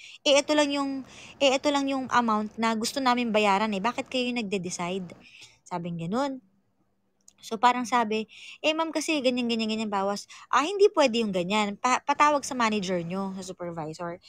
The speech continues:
Tapos parang ang sabi yata, "Ay, naka-break po siya eh." Sabi, "Ah, hindi kayo pare-parehas ng break time?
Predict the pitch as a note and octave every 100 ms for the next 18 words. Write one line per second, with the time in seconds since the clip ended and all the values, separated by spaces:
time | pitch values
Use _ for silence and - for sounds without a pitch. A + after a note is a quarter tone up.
0 | - - - A3 B3 - A3+ A3+ A3 A3+
1 | G#3+ G3+ G3+ F#3+ - D#3+ _ _ _ -
2 | _ _ _ - D#4+ F4+ D#4 A#3 B3+ B3+
3 | - A#3+ - B3 G#3+ F#3+ - - - -
4 | - A3 G#3+ E4 G#4 A4 F#4 E4+ D#4 D4
5 | C#4 B3 A#3 A#3+ G#3+ G3 - G#3+